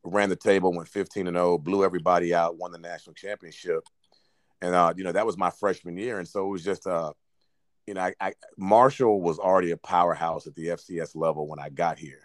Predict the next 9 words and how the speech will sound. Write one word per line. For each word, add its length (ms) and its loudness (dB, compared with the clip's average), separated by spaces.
And 100 -20
so 140 -10
we 180 0
had 160 4
a 120 -2
great 360 0
nucleus 500 -2
of 120 -14
seniors 680 -4